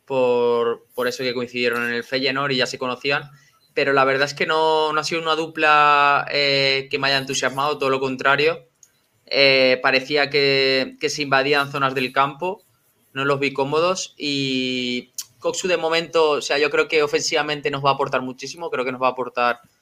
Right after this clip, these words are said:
incluso más que Enzo, pero defensivamente es lo que,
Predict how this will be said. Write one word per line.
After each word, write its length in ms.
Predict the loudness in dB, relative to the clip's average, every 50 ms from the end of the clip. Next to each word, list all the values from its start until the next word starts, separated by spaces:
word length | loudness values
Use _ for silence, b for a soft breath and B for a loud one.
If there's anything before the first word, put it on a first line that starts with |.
| _ _ _ _
incluso 360 | -16 -14 -10 -8 -8 -6 -4 -2
más 200 | -4 -4 -4 -2
que 120 | -4 -4
Enzo, 380 | -4 -4 -6 -8 -8 -8 -8 _ _ _ _ _ _ _ _ _ _ _ _ _
pero 600 | 4 6 6 6 6 6 4 4 4 4 4 2
defensivamente 800 | 2 0 0 -2 -4 -4 -2 -2 -2 -2 -2 -6 -6 -4 -2 -2
es 100 | -2 0
lo 160 | -2 -4 -4 0
que, 920 | 0 0 0 0 0 0 0 0 0 0 0 0 0 0 -2 -4 -6